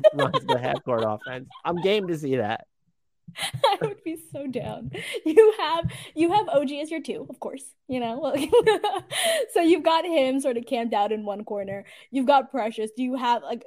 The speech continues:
Speaker 2: who are we gonna have? We're gonna have, um, Boucher as your five, of course, you know?
Speaker 1: I, and he can, he will, maybe he can't shoot, but he will shoot. So <laughs> that,
Speaker 2: Oh,
Speaker 1: like,
Speaker 2: yeah.
Speaker 1: that, that's
Speaker 2: There's,
Speaker 1: valuable.
Speaker 2: there's, <laughs> like, the,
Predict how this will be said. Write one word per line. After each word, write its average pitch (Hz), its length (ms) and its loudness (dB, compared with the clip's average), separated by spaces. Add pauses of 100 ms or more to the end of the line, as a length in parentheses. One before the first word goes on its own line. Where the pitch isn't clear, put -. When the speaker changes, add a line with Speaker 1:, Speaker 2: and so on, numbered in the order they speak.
(280)
Speaker 2:
who 269 140 0
are 254 60 2
we 269 100 0
gonna 247 180 -4
have? 214 220 -8
We're 220 60 -8
gonna 226 140 -6
have, 220 360 -6 (160)
um, 220 440 -8 (300)
Boucher 254 520 -2
as 226 100 -4
your 226 60 -8
five, 156 280 -6
of 220 120 -14
course, - 280 -20 (420)
you 214 120 -8
know? 196 120 -8
Speaker 1:
I, 151 80 0
and 165 220 -4
he 180 120 -2
can, 175 200 2
he 185 200 2
will, 160 380 8
maybe 175 220 2
he 175 120 -2
can't 151 480 -2 (260)
shoot, 160 420 -2
but 143 140 4
he 123 120 -2
will 117 200 4
shoot. 95 340 -6 (400)
So 143 200 2
<laughs> - 40 -20
that, - 200 0
Speaker 2:
Oh, - 200 0
Speaker 1:
like, 139 120 -6
Speaker 2:
yeah. - 180 4
Speaker 1:
that, 127 220 -2
that's - 120 -4
Speaker 2:
There's, 339 320 10
Speaker 1:
valuable. 277 520 0
Speaker 2:
there's, 359 380 2
<laughs> - 40 4
like, - 400 2 (340)
the, 349 400 6